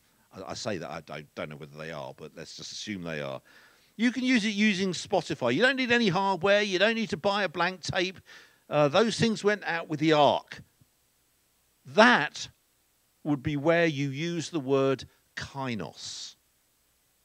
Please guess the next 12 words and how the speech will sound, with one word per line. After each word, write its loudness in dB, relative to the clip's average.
You're 4
getting 0
the 2
music -2
you -2
want, 0
but -4
in -2
a -4
completely -6
new 0
way, 0